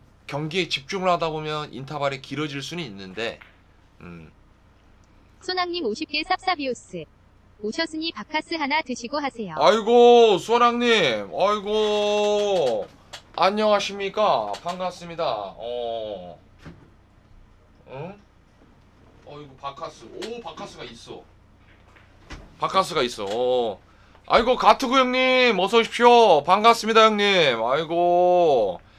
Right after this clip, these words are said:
Speaker 1: 반갑습니다, 형님. 자, 제가 봤을 때, 여러분, 현장에서 제가 이 분위기를 쭉 보니까 나연 형님이 두께의 찐건법에 걸렸어요. 그래가지고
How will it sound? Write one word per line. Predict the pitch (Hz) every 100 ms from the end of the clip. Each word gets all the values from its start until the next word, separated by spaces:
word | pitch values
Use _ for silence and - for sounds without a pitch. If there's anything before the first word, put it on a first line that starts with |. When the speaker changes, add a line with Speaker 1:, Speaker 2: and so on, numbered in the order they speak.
| - _ _ -
Speaker 1:
반갑습니다, | 139 180 185 185 180 175 190 160
형님. | 135 143 135 113 92 80 _ _ _ _ _ _ _ _ _ - - - - - - _ -
자, | - 110 110 110 107 104
제가 | 131 151
봤을 | 156 147
때, | 143
여러분, | 123 123 151 117 82 - - - - -
현장에서 | - 202 214 196 143 156 127 - _ _ _ _
제가 | - 127
이 | 127 123
분위기를 | - 170 170 165 170
쭉 | 156 196 190
보니까 | 117 113 - 160 - _ _ -
나연 | - 120 160 180
형님이 | 160 147 170 190 87 _ _ - _ -
두께의 | 160 170 196 190 185
찐건법에 | 233 233 233 196 156 170 -
걸렸어요. | - 117 143 - 90 87
그래가지고 | 107 131 127 131 175 120